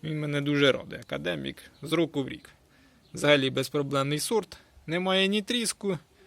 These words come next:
ні горошіння. Вся гронка рівномірна. Чудово. З синьоягодних один з най-, найкращих результатів цього року.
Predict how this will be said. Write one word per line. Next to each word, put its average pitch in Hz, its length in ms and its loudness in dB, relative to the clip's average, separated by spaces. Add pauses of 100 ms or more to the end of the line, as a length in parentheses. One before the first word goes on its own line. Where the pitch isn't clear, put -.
(320)
ні 180 200 0
горошіння. 185 800 0 (1300)
Вся 175 340 0
гронка 165 580 0 (100)
рівномірна. 185 920 0 (2250)
Чудово. 139 460 -10 (1900)
З - 60 -6
синьоягодних 180 800 0
один 165 380 -6 (340)
з 135 120 -12
най-, 151 280 -4 (2000)
найкращих 165 560 0
результатів 147 640 -4
цього 147 320 -4
року. - 300 -8